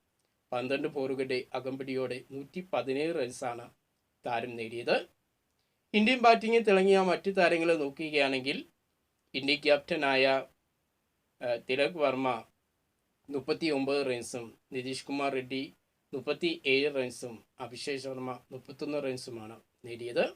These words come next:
അതേസമയം ഇന്ത്യൻ താരങ്ങളായ റിയൻ പരാഗിനും ഇഷാൻ കിഷനും ബാറ്റിംഗിൽ തിളങ്ങാൻ കഴിഞ്ഞില്ല.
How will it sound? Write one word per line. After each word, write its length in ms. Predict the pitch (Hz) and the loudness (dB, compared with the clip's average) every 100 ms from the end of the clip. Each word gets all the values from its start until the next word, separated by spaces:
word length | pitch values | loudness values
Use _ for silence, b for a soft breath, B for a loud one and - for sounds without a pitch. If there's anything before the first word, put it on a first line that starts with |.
| _ _ _ _ _ _ _ - | _ _ _ _ _ _ _ 4
അതേസമയം 640 | 185 220 226 220 220 214 - | 8 8 6 4 4 2 0
ഇന്ത്യൻ 240 | 170 185 | 0 2
താരങ്ങളായ 800 | 185 175 170 165 160 151 156 156 156 | 4 4 4 4 6 6 6 4 -2
റിയൻ 240 | 147 170 170 | -4 -2 2
പരാഗിനും 580 | 151 143 143 139 139 - | 4 4 4 -2 -4 -8
ഇഷാൻ 300 | 139 170 202 | -8 -4 -2
കിഷനും 420 | 185 180 160 147 | -4 -6 -6 -4
ബാറ്റിംഗിൽ 460 | 131 123 135 135 135 | -2 -2 -4 -6 -4
തിളങ്ങാൻ 380 | 127 123 131 131 | -6 -4 -6 -6
കഴിഞ്ഞില്ല. 600 | 127 120 123 123 160 - | -10 -10 -8 -2 -2 -2